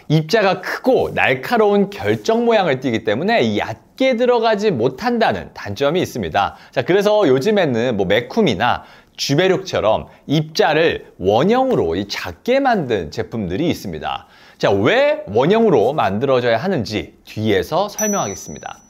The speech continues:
이러한 피엘엘 A라는 물질 말고도 레디어스라는 제품명으로 알려진 칼슘 하이드로 아파테이트, 즉 카하 물질도 이 콜라겐을 자극하는 물질로 알려져 있습니다.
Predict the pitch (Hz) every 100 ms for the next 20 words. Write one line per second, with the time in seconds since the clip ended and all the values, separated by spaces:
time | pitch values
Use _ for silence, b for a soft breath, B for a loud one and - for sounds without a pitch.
0 | b b 127 151 190 196 - 294 294 254
1 | 156 185 202 - 107 170 233 180 104 80
2 | 123 143 165 104 104 107 90 139 101 82
3 | 98 139 214 254 247 254 220 214 202 220
4 | 214 220 226 226 196 180 - 110 110 95
5 | 160 240 247 B B - 277 269 262 247
6 | 220 202 120 - 143 147 87 - - _
7 | - 196 214 b b b - - 254 202
8 | 131 - - _ 123 135 147 185 117 85
9 | 90 90 - 311 330 330 277 240 208 185
10 | - 127 131 120 110 95 95 101 113 139
11 | 90 95 135 - 73 76 -